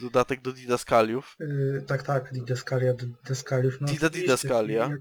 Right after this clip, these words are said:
Speaker 2: jak zawsze, e, no od niedawna honorowy członek grona naszych mam,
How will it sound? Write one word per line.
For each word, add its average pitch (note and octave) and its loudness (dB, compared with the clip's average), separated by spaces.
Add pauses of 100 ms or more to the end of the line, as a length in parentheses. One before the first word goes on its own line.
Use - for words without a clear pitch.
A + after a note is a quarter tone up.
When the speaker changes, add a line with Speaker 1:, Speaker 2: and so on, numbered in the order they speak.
Speaker 2:
jak D3+ -6
zawsze, C#3+ -2
e, C#3 -2 (240)
no F#3+ -4
od D3+ 2
niedawna D#3 0
honorowy D3+ -2 (200)
członek C#3+ -2
grona C#3+ 0
naszych C#3 -4
mam, C3+ -2